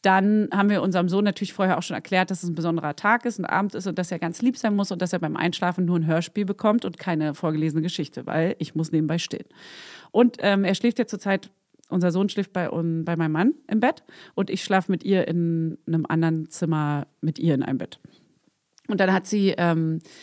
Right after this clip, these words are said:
hab ich sie quasi angefangen zu stillen,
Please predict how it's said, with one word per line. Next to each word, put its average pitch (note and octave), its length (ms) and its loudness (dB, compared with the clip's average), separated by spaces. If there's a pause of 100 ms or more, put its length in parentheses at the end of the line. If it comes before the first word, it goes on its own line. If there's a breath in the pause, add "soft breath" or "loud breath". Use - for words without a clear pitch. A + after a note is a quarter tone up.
(220 loud breath)
hab - 180 0
ich - 140 2
sie A3 160 -2
quasi F3 760 0 (200)
angefangen F#3+ 540 0
zu - 180 -12
stillen, B3 420 2